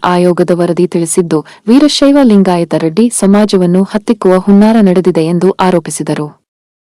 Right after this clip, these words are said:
ತರಾತುರಿಯಲ್ಲಿ ಕಾಂತರಾಜು ವರದಿ ಅನುಷ್ಠಾನಕ್ಕೆ ತರಲು ಮುಂದಾದರೆ ಕಾನೂನಾತ್ಮಕ ಹೋರಾಟ ಆರಂಭಿಸಬೇಕಾಗುತ್ತದೆ ಎಂದು ಎಚ್ಚರಿಸಿದರು. ಸುದ್ದಿಗೋಷ್ಠಿಯಲ್ಲಿ ರಾಜ್ಯ ಯುವ ಘಟಕದ ಅಧ್ಯಕ್ಷ ಅನಿಲ್ಕುಮಾರ ತೆಗಿನಕೇರಿ,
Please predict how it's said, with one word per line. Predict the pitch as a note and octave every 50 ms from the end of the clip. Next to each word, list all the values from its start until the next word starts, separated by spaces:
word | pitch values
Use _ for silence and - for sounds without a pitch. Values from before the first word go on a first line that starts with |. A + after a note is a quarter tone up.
| _ _ _ _ _ _ _ -
ತರಾತುರಿಯಲ್ಲಿ | A#3+ A#3+ B3 B3+ C4+ - D4 C4 B3 A3 G#3 G3+ G#3 A3+ A3+
ಕಾಂತರಾಜು | G#3 - F#3+ F#3 F#3+ G3 - G#3 G3 F#3 E3 - F3+
ವರದಿ | E3+ E3+ E3+ E3 E3 G#3+
ಅನುಷ್ಠಾನಕ್ಕೆ | A3 - F3 F3 E3+ - - - F#3 F3 E3+ D#3+ - E3+ E3
ತರಲು | - F#3 F#3 G3 A3 G#3+
ಮುಂದಾದರೆ | F#3+ F#3 F#3 F#3 F#3+ F3+ F3+ D#3+ F3 F3 F#3 G#3+ A#3 - - _ _
ಕಾನೂನಾತ್ಮಕ | - A3+ A#3 C4 C#4+ D4 C#4 C4 B3+ - - A3+ G3+ - G3
ಹೋರಾಟ | F3+ - G3 G3 G3+ F#3+ F#3 - - -
ಆರಂಭಿಸಬೇಕಾಗುತ್ತದೆ | - F3+ F3+ F#3 F3 E3+ E3 - F#3 E3+ F3+ F3+ - F#3 F3+ E3+ E3+ - E3+ E3+ E3 E3
ಎಂದು | F3+ F3+ F3 F3 -
ಎಚ್ಚರಿಸಿದರು. | - A3 A#3+ - - F#3+ F#3 E3+ - F3 D#3+ D#3+ D#3 D#3 D3+ - _ _ _ _ _ _ _ _ _ _ _ _ _ _ _ _ _ _ _ _ _ _ _ _
ಸುದ್ದಿಗೋಷ್ಠಿಯಲ್ಲಿ | - - - C4+ B3+ D4+ D4 - A#3+ A3 - - - G#3 F#3+ F3+ F3+ A3 A3+ A#3 -
ರಾಜ್ಯ | - G3+ G#3 A#3 A3 - C#4+ C4+
ಯುವ | A3+ G#3 G#3 G#3
ಘಟಕದ | F3+ - F3 - F#3 F3+ - F3 D#3+ F3 - -
ಅಧ್ಯಕ್ಷ | - E3 D#3 - A3 G#3+ - - - -
ಅನಿಲ್ಕುಮಾರ | - F3+ F3 E3+ E3+ - G3+ F3+ F3+ F3 F3 F3
ತೆಗಿನಕೇರಿ, | E3+ - E3+ D#3+ F3+ F3+ F3 E3 - F3 F3 F#3 A3 B3 B3+